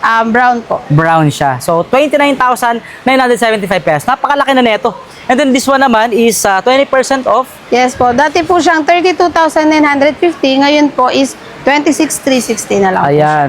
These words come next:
Speaker 2: This one is sectional sofa, right?
Speaker 1: Napakalaki po ng discount,
Speaker 2: Oo
Speaker 1: kaya
Speaker 2: nga.
Speaker 1: punta na po kayo dito.
Speaker 2: Yes. Ano pa pong meron tayo dyan? Sige, pakita natin dito sa kabilang area naman.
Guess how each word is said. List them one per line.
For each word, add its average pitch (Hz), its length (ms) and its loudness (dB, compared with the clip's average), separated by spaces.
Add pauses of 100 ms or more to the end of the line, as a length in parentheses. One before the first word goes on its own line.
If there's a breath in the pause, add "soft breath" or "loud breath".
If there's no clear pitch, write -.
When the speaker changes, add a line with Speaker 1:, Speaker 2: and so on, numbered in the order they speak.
Speaker 2:
This 254 160 0
one 302 240 0
is - 80 -6
sectional 214 480 -2
sofa, 143 400 -2
right? 226 160 0 (320)
Speaker 1:
Napakalaki 320 480 0
po 330 160 0
ng 320 160 2
discount, 269 400 0
Speaker 2:
Oo 254 80 2
Speaker 1:
kaya 254 160 0
Speaker 2:
nga. 220 160 0
Speaker 1:
punta 262 240 0
na 240 80 0
po 220 240 -2
kayo 202 160 -2
dito. - 160 -12
Speaker 2:
Yes. 190 560 2
Ano 190 160 -2
pa 214 80 0
pong 220 160 0
meron 220 160 2
tayo 220 240 0
dyan? 233 240 2
Sige, 269 320 0
pakita 214 320 -2
natin 220 240 -2
dito 202 80 0
sa 208 80 -6
kabilang 208 320 0
area 208 160 2
naman. 190 400 0